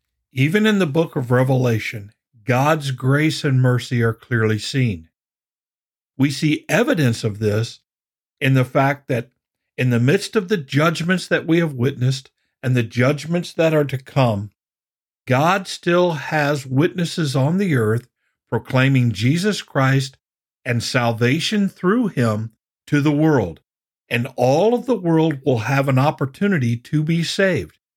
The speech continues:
because these witnesses will preach the gospel of the kingdom in all of the world. And then the end will come. Praise God for his mercy and grace.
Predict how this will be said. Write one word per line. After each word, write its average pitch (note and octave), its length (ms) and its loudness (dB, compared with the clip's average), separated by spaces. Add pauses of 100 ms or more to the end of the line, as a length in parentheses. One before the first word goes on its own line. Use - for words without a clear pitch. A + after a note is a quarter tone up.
(180)
because C3+ 340 0
these B2+ 260 0
witnesses C#3+ 640 0
will B2+ 140 -2
preach - 480 -4
the A#3+ 100 -4
gospel F#3 840 -4
of D3+ 160 0
the F#3 100 2
kingdom C#3 560 -2 (560)
in C#3 160 2
all C3 380 2
of B2 80 -2
the B2+ 80 2
world. B2+ 420 0 (420)
And A#2+ 300 0
then D#3+ 320 2
the F3 240 0
end B2+ 280 2
will C3 180 0
come. C3+ 460 -4 (1000)
Praise C4+ 320 0
God D3 400 0
for C3 180 0
his A#2+ 260 0
mercy C3 460 2
and A#2 100 0
grace. G#2 440 -6